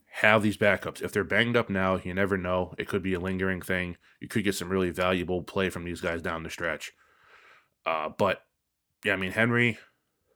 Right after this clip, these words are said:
n-, none of these defenses, these top five or six guys are playing, are very good. I'd feel more than confident starting any of 'em.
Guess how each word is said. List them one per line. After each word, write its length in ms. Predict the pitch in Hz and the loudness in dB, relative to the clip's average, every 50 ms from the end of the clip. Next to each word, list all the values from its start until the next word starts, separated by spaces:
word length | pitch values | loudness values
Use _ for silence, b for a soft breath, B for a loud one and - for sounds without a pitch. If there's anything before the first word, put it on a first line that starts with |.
| _ _ _ _ _ _ _ _ | _ _ _ _ _ _ _ _
n-, 60 | - 101 | -2 0
none 200 | 123 104 110 123 | 0 2 4 4
of 120 | 131 127 | 6 6
these 160 | 120 110 101 | 6 4 2
defenses, 680 | - 110 113 - 113 98 92 90 - 90 85 85 - - _ _ | 2 0 0 0 0 0 -2 -2 -4 -6 -6 -8 -8 -12 _ _
these 160 | - 87 - | -14 -10 -4
top 220 | - 98 90 85 - | -2 0 -2 -2 -2
five 220 | - 87 87 82 | -2 -4 -4 -4
or 40 | 85 | -6
six 180 | - 90 85 - | -6 -8 -8 -4
guys 260 | 90 85 85 80 82 | -2 -2 -2 -2 -4
are 60 | 78 | -6
playing, 440 | - - 92 85 80 80 76 76 - b b b b b b b b b | -8 -6 -6 -4 -4 -6 -6 -8 -12 b b b b b b b b b
are 160 | - 90 92 87 | 2 2 2 2
very 320 | 87 92 85 85 82 73 | 2 0 0 0 -2 -2
good. 320 | 73 87 87 92 95 - - _ _ _ _ _ - | -2 0 0 0 -2 -4 -8 _ _ _ _ _ 0
I'd 160 | 90 92 - | 0 0 2
feel 200 | - 104 95 87 | 2 2 2 0
more 260 | 82 90 98 95 92 | 0 0 0 0 0
than 140 | 90 92 85 | 0 -2 -4
confident 460 | - 87 87 87 - 95 90 82 76 | -6 -4 -4 -4 -2 -4 -4 -4 -4
starting 300 | - 90 85 82 82 85 | -6 -4 -4 -4 -4 -2
any 220 | 92 95 95 98 98 | -2 0 2 2 2
of 140 | 98 90 | 2 2
'em. 240 | 98 95 98 98 98 | 2 0 0 -2 -6